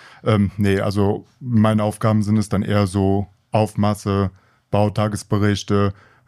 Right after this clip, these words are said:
effektiv mehr auf der Baustelle zu gucken, dass da alles läuft. Auch, ähm, Mitarbeiterplanung, mit Einteilung. Ja, einfach sehen, dass es vor Ort auf der Baustelle funktioniert und, ähm, ja,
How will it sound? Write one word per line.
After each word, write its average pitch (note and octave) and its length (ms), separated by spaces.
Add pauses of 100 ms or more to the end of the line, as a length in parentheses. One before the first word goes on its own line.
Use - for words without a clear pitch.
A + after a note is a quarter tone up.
(180)
effektiv G#2+ 640
mehr G#2+ 480 (160)
auf G#2+ 160
der A2 100
Baustelle A2 460
zu - 100
gucken, A2 300
dass G#2 160
da G2+ 100
alles G#2 240
läuft. G#2+ 360 (360)
Auch, G2+ 420
ähm, G2+ 420 (160)
Mitarbeiterplanung, G#2 1080
mit G#2+ 160
Einteilung. G#2 840 (380)
Ja, F#2+ 160
einfach G2+ 260
sehen, G#2 260
dass G2 140
es G#2 140
vor G2+ 260
Ort G2 180
auf F2+ 80
der G2 140
Baustelle G2 400
funktioniert G2 720
und, G2 300
ähm, F#2 300 (400)
ja, F2 200